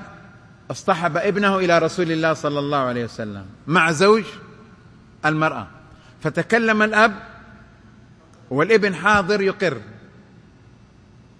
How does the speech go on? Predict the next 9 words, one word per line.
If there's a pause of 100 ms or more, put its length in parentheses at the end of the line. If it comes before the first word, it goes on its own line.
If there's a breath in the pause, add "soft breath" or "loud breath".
(960)
خلاص؟ (800)
يمكن
هذا
معنى
كلام
الأخ،
قال
إقرار
على